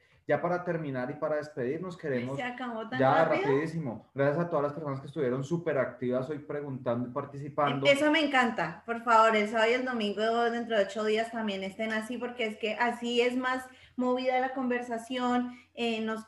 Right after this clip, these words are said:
Speaker 2: nos conectamos más, crecemos juntos, porque esa es nuestra, nuestra frase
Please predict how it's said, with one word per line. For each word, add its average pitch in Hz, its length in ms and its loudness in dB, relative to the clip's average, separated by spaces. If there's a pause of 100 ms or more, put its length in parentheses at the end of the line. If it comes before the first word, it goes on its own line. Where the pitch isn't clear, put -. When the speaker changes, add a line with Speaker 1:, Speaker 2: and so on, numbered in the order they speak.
(160)
Speaker 2:
nos 220 180 -6
conectamos 220 640 -2
más, 240 260 -2
crecemos 233 540 2
juntos, 277 460 -2
porque 226 220 -6
esa 220 140 -4
es 233 60 0
nuestra, 240 520 0
nuestra 214 520 -2
frase 214 500 0